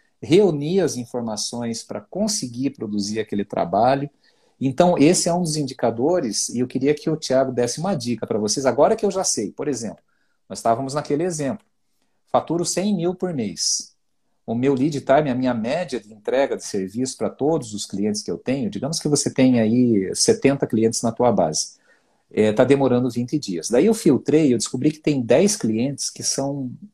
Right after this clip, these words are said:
é, que são os mais demorados, demora mais de trinta dias pra entregar os trabalhos dele. E eu identifiquei que desses dez clientes, o problema é que eles não mandam informação, falta registro de mordida, tudo aquilo que a gente já sabe que impede de colocar um trabalho na produção.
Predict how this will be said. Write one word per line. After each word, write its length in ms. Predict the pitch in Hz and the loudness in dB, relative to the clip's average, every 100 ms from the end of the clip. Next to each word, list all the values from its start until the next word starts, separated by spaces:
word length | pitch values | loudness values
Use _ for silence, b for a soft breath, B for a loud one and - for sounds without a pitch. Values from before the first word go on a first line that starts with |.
| _ - | _ -12
é, 140 | 123 | -10
que 120 | 123 | -4
são 180 | - 190 | 0 0
os 100 | 160 | 2
mais 260 | 151 185 170 | 4 4 2
demorados, 500 | 156 120 107 104 - | 0 0 0 -2 -4
demora 360 | 120 127 143 | -4 -4 -4
mais 260 | 127 175 165 | -4 -4 -4
de 80 | 143 | -4
trinta 480 | - 175 196 131 | -4 -4 -2 -4
dias 260 | 113 127 131 | -4 -4 -4
pra 140 | - | -6
entregar 300 | 120 117 117 | -6 -2 0
os 100 | 117 | 0
trabalhos 500 | - 120 113 120 117 | -2 -2 -2 -2 -4
dele. 260 | 104 87 78 _ _ _ _ _ _ | -4 -4 -4 _ _ _ _ _ _
E 80 | 156 | 4
eu 80 | 220 | 6
identifiquei 540 | 196 180 - - 175 | 4 2 0 2 2
que 100 | 135 | 2
desses 260 | 139 - - | -2 -2 -2
dez 220 | 131 131 | -2 0
clientes, 360 | 113 135 160 - | -4 -4 -6 -8
o 40 | |
problema 360 | 131 120 143 165 | -6 -4 -4 -2
é 20 | |
que 80 | 175 | -2
eles 160 | 156 | 0
não 100 | 147 | 0
mandam 200 | 127 120 | 2 0
informação, 640 | 113 131 135 - 143 135 127 | -2 -4 0 0 0 0 0
falta 260 | 113 - | -2 -2
registro 420 | 110 104 113 - | -4 -2 -4 -4
de 80 | 107 | -4
mordida, 520 | 113 113 104 135 120 | -2 -2 2 2 2
tudo 180 | 107 165 | -2 -2
aquilo 240 | - 165 160 | 0 0 2
que 80 | |
a 20 | 135 | 0
gente 180 | 131 | 0
já 100 | 123 | 0
sabe 320 | - 131 131 139 | 0 2 0 -2
que 120 | 143 | -4
impede 360 | 127 120 123 | 0 2 2
de 140 | 123 123 | -2 -4
colocar 340 | - 117 117 | -2 -2 0
um 80 | 113 | -2
trabalho 360 | 113 110 110 110 | -2 -2 0 0
na 120 | 117 | -2
produção. 500 | 120 120 - 87 | -2 0 0 0